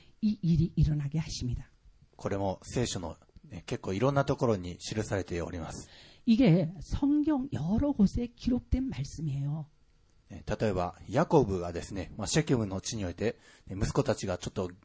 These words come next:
Speaker 2: えー、悪いことをした時、えー、そのヤコブが本当に主の御前にへり下って偶像を全部捨てて、誠実に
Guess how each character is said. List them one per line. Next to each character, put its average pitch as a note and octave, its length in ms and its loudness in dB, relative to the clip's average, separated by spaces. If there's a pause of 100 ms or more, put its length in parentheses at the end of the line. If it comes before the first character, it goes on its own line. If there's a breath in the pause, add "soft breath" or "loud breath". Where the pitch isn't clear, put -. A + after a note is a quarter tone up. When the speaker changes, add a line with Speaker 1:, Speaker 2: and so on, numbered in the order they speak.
(380 soft breath)
Speaker 2:
え F#2+ 80 -8
ー、 - 20 -6
悪 B2 220 6
い C#3+ 40 6
こ B2+ 120 -2
と F#2+ 100 -2
を F2 80 0
し - 80 -8
た G2 160 -2
時、 G#2 400 -6 (440 soft breath)
え E2 300 -14
ー、 - 40 -20 (300)
そ - 60 -10
の F#2+ 60 -6
ヤ B2 120 6
コ A2 120 0
ブ F2+ 80 0
が F2 240 -6
本 E3 140 -4
当 F#3 100 6
に E3 160 2
主 - 180 0
の B3 100 6
御 C#3 120 4
前 G#2 160 0
に F#2 200 -8
へ A2 120 -4
り C#3+ 80 0
下 C#3+ 160 2
っ - 40 0
て - 220 -14 (220)
偶 C3 160 4
像 C#3+ 140 6
を C3 40 8
全 D3 200 4
部 F#2 80 -4
捨 - 100 -4
て B2+ 160 2
て、 D#3 240 4 (640 soft breath)
誠 C3+ 260 4
実 C3+ 260 0
に B2 140 0